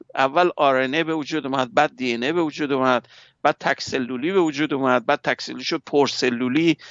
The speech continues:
و در آب بود اول، حیات زیستی به صورت ما آب بوده اول.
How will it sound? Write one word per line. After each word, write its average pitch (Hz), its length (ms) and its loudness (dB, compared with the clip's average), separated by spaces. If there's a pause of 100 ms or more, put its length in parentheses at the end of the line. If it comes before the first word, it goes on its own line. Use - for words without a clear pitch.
(240)
و 131 80 6
در 123 320 2
آب 165 340 6
بود 170 300 -2
اول، 123 440 0 (240)
حیات 135 560 0
زیستی 123 500 -8
به 175 100 -8
صورت 143 280 -4
ما 135 420 2
آب 127 360 2
بوده 92 300 -8
اول. 85 340 -2